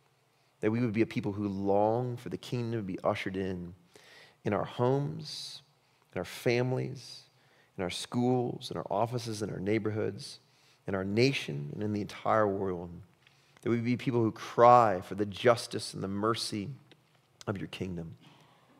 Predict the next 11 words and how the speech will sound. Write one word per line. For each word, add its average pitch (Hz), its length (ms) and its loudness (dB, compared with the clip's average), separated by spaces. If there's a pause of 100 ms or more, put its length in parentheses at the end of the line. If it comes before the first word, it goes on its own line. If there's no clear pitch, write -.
(960)
We 92 80 -8
praise 120 360 4
you 127 60 -2
for - 140 -6
the 95 80 -4
King. 135 480 -6 (840)
We - 60 -18
praise 123 240 6
you 110 60 -4
for 104 80 -2
Jesus 110 720 -6